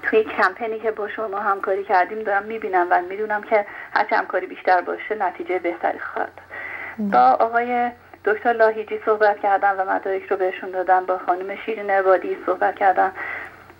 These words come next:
Speaker 1: و همه اونها ابراز تأسف کردن و قول دادن که بررسی می‌کنن و جواب می‌دن.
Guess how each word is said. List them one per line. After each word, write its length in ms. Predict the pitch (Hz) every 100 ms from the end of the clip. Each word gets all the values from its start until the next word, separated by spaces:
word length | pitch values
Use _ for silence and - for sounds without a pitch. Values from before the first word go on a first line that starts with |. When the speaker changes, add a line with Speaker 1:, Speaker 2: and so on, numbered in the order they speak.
| -
Speaker 1:
و 100 | 220
همه 240 | 226 220
اونها 260 | 233 220 220
ابراز 320 | 214 208 202
تأسف 480 | 202 196 202 233 240
کردن 320 | 240 226 226 226
و 60 |
قول 320 | 202 - 214
دادن 340 | 208 208 208 214
که 120 | 233
بررسی 500 | 208 175 170 170 202
می‌کنن 460 | 196 - 175 - -
و 200 | 180 185 - - - - _
جواب 400 | - 180 165 -
می‌دن. 240 | - -